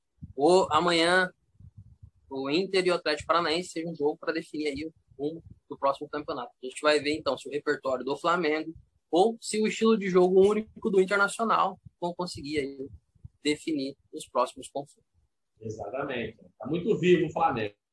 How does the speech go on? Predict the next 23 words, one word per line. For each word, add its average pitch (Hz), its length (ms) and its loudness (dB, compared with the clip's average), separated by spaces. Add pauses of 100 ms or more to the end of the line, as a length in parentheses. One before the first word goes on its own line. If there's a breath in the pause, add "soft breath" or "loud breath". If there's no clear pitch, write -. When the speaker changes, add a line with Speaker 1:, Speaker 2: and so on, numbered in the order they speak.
Speaker 2:
né? 95 380 -10 (360)
Uma 160 140 -2
vitória 165 340 2
do 156 120 -4
Flamengo, 143 440 0
um 151 40 0
empate 143 440 0
do 151 100 -2
Inter, 175 400 -4 (360)
muda 151 200 2
o - 60 -2
panorama, 135 640 2
né? 113 80 -6
Uma 131 180 -4
derrota 156 380 2
do 165 120 -2
Inter, 160 260 -2
então, 151 560 -2
deixa 180 220 -6
o 123 320 -6
campeonato 139 520 -4
muito 170 300 -2
aberto, 147 460 0